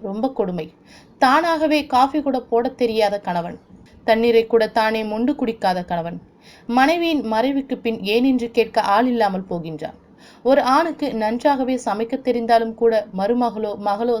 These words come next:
சமையலறையை ஆளும்போது அங்கே இந்த ஆணால் தன்னிச்சையாக நுழைய முடியாது. வேண்டுவனவற்றை தானே சமைத்துக் கொள்ளவோ எடுத்துக்கொள்ளவோ கூச்சப்படுகின்றார். என்ன கொடுத்தார்களோ, எப்போது கொடுத்தார்களோ,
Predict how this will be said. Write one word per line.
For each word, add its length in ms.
சமையலறையை 640
ஆளும்போது 680
அங்கே 320
இந்த 260
ஆணால் 500
தன்னிச்சையாக 680
நுழைய 320
முடியாது. 560
வேண்டுவனவற்றை 840
தானே 300
சமைத்துக் 540
கொள்ளவோ 380
எடுத்துக்கொள்ளவோ 960
கூச்சப்படுகின்றார். 680
என்ன 340
கொடுத்தார்களோ, 640
எப்போது 480
கொடுத்தார்களோ, 680